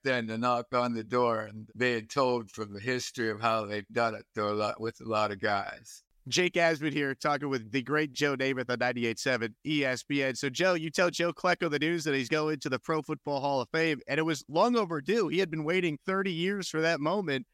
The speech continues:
Speaker 2: I mean, how special is it for you to be the person that gets to tell him that in that situation?
Speaker 1: Oh, it was an honor for me. I was a fan of his, you know, and I still am a fan of the Jets. But, man, in that sack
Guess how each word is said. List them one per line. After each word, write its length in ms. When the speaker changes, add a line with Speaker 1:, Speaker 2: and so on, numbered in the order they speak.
Speaker 2:
I 60
mean, 140
how 120
special 380
is 160
it 100
for 80
you 220
to 300
be 120
the 120
person 320
that 140
gets 160
to 80
tell 260
him 60
that 160
in 80
that 160
situation? 580
Speaker 1:
Oh, 140
it 120
was 140
an 100
honor 380
for 180
me. 260
I 200
was 180
a 60
fan 400
of 100
his, 300
you 300
know, 240
and 120
I 120
still 360
am 160
a 80
fan 320
of 100
the 120
Jets. 520
But, 160
man, 440
in 220
that 200
sack 380